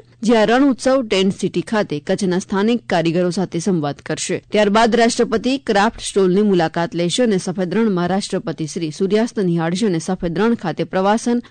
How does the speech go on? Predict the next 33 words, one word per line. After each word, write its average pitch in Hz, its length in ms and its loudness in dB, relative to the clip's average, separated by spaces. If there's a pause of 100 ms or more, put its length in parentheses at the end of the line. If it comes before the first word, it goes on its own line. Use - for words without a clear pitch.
નિગમ 233 340 2
દ્વારા 190 260 2
આયોજિત 196 600 0
સાંસ્કૃતિક 208 720 -4
કાર્યક્રમમાં 180 600 0
ઉપસ્થિત 170 400 -6
રહેશે. 156 460 -4
આવતીકાલે 185 480 0
સુશ્રી 170 380 -4
મુર્મુ 202 460 2
વિશ્વ 185 320 -2
વારસાના 165 440 -2
સ્થળ 190 320 -2
ધોળાવીરા 160 500 0
સાઇટની 214 420 0
મુલાકાત 196 540 -2
લેશે. 233 380 -4 (300)
આ 190 80 0
યાદીમાં 185 420 2
જણાવવામાં 208 500 0
આવ્યું 214 240 0
છે 254 180 -2
કે 269 120 0
રાષ્ટ્રપતિની 185 680 -2
મુલાકાતને 175 600 -2
ધ્યાનમાં 170 380 -2
રાખીને 196 460 -2
આજે 202 300 2
સ્મૃતિ 220 520 0
વન 165 180 -2
સ્મારક 180 500 -2
અને 175 160 0
સંગ્રહાલય 190 640 0